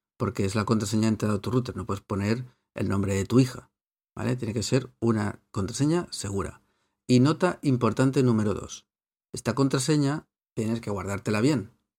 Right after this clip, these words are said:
¿vale? No es algo que puedas cambiar y olvidar, porque dentro de un año querrás entrar en el router y como no la tengas bien guardada o no lo sepas dónde encontrarla o no te acuerdes,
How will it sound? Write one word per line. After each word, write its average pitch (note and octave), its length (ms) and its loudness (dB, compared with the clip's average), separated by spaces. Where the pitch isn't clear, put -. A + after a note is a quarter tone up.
¿vale? G#2+ 240 -2
No G#2+ 120 0
es G#2+ 140 -2
algo A2 300 0
que A2+ 100 -4
puedas - 260 -4
cambiar D#3 640 -2
y A#2+ 100 2
olvidar, F#2+ 500 -4
porque - 240 -2
dentro A2+ 200 2
de B2+ 60 4
un C3+ 40 6
año C3+ 200 4
querrás G#2 320 -2
entrar A#2+ 240 2
en A#2+ 60 4
el A#2+ 80 2
router C3 340 2
y A2 80 0
como - 160 -6
no G2+ 80 0
la A2+ 80 0
tengas B2+ 300 2
bien B2 180 4
guardada A#2+ 420 2
o G2+ 120 -4
no G2+ 140 -2
lo G#2+ 100 -2
sepas A2+ 340 -4
dónde A2 180 0
encontrarla G#2+ 520 -2
o - 20 -6
no G2 100 -4
te - 80 -2
acuerdes, B2 480 2